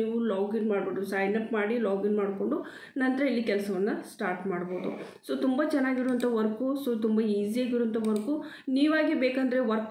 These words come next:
ತೊಗೊಂಡು ಮಾಡ್ಬೋದು. ಇಲ್ಲಾಂತಂದ್ರೆ ಯಾವುದಾದ್ರೂ ಎನ್ ಜಿ ಒದು ಅಥವಾ ಯಾವುದಾದ್ರೂ ಸ್ಕೂಲಲ್ಲಿ ಕೂಡ ಪ್ರಿಂಟ್ ಇರುತ್ತೆ, ಪ್ರಿಂಟ್ ಈ ರೀತಿ ಅದೊಂದು ಯೋಗ ಕೂಡ, ಇವಾಗ ಯೋಗ ಡೇಸ್ ಅಂತ ಬಂದ ತಕ್ಷಣನೇ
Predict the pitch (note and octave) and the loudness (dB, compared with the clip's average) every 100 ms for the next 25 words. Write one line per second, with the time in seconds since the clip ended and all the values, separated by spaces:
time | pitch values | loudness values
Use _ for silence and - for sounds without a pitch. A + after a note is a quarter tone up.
0 | - G#3+ A3 G#3 G#3 G#3 G#3 A3 A#3 G#3+ | -2 0 2 2 2 2 0 0 2 2
1 | G3+ G3+ G#3 G3+ G3 G3+ G3+ G3+ F#3 G3 | 2 2 2 2 2 0 2 2 2 0
2 | G3 G#3 G3+ G3 G3 G3 G3 G3 F#3 F#3+ | 2 2 2 2 2 0 0 0 0 0
3 | G3 G3 - A3+ A#3+ G#3+ G3+ G3+ G3+ G3+ | 0 -2 -2 0 2 2 2 0 -2 0
4 | G#3 G#3+ G#3 F#3+ G3 G3 - - - A#3+ | 0 2 0 0 -2 -4 -4 -12 -4 0
5 | A#3 A3+ A3 G#3 G#3 G3+ A3+ A#3 G#3 A3 | 0 0 2 0 2 0 2 2 4 6
6 | A#3+ C4+ C#4+ C#4 A#3 G#3+ G3+ G3+ G#3 A3+ | 6 4 2 2 2 2 4 4 2 2
7 | A3 G#3 G#3 G3+ G3+ G3+ G3 G3 G3 - | 2 4 4 4 2 0 0 0 -2 -2
8 | F#3+ G#3+ | 0 0